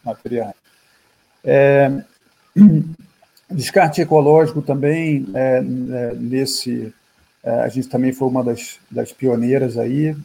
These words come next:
e temos acumulado aí mais de sessenta e cinco toneladas de recurso,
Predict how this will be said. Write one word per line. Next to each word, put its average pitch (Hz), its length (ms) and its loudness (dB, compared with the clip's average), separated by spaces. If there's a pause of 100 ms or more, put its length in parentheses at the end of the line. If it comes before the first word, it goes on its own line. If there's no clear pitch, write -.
e 123 380 -4
temos 135 240 0
acumulado 127 580 0
aí 120 80 -4
mais 139 300 0
de 139 120 -4
sessenta 147 560 -8
e 123 60 -4
cinco 143 540 -4 (440)
toneladas 143 880 4
de 123 120 -6
recurso, 139 760 -4